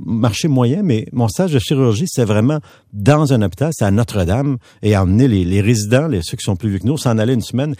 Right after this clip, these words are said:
Et là, j'étais seul comme externe. Et là, j'ai vraiment tripé à l'hôpital, à soigner du monde, à m'occuper de choses très concrètes. Et, euh, ça, depuis ce temps-là, ben, l'hôpital, c'est resté l'endroit où,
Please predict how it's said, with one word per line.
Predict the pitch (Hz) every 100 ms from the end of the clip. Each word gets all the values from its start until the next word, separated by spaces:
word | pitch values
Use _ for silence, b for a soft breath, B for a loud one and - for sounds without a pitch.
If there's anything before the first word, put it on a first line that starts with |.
| B
Et | 127
là, | 175
j'étais | 156
seul | 120 190 208
comme | 127 107
externe. | - - - - -
Et | 147
là, | 202
j'ai | 123
vraiment | 98 104 120
tripé | - 110 131
à | 107
l'hôpital, | 82 - 131 131 b
à | 101
soigner | - 131 123
du | 120 101
monde, | 101 139 110
à |
m'occuper | 90 107 -
de | 143
choses | 92 139
très | - 135
concrètes. | - 120 110 - 156 _ b -
Et, | 131 160 101
euh, | 107 95
ça, | - 160
depuis | 123 104 -
ce |
temps-là, | 131 139
ben, | 147 104
l'hôpital, | 90 147 160
c'est | -
resté | 90 92 - 139
l'endroit | 107 101 98 147
où, | 107